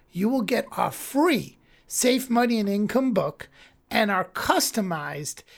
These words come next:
Safe Money and Income kit. Now, our Safe Money and Income book is a comprehensive one hundred and fifteen page guide to eliminating and reducing fees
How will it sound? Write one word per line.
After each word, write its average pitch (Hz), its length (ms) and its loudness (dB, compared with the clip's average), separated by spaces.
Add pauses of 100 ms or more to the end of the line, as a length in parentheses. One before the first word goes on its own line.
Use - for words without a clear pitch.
(140)
Safe - 480 2
Money 214 320 2
and 208 140 -4
Income 185 480 -2
kit. - 340 -8 (540)
Now, 202 220 0
our 349 180 2
Safe 277 500 0
Money 226 320 2
and 202 140 -2
Income 196 560 0
book - 380 -2 (260)
is 165 160 -4
a - 60 -4
comprehensive 226 1300 -2 (360)
one 233 380 4
hundred 254 400 0
and 202 140 -2
fifteen 220 600 -2
page 185 440 -2
guide 143 440 -4 (360)
to 214 180 2
eliminating 196 1000 2 (220)
and 185 160 -6
reducing 269 680 -2
fees 175 760 -2